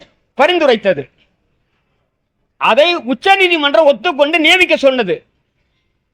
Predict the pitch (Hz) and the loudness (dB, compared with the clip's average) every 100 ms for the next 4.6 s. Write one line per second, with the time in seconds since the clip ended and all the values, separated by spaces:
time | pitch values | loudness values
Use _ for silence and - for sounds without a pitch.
0 | _ _ - 180 262 320 359 349 320 370 | _ _ -6 -2 -2 -2 -2 0 2 2
1 | 370 302 339 320 294 269 262 247 240 262 | 2 -2 -2 -2 -2 -4 -4 -2 -2 -2
2 | 262 254 285 165 - - - _ _ _ | 0 -2 -2 -6 -10 -20 -20 _ _ _
3 | _ _ _ _ _ _ 196 254 277 277 | _ _ _ _ _ _ 0 0 0 -2
4 | 302 277 233 220 196 170 | -2 -2 0 -2 -2 -6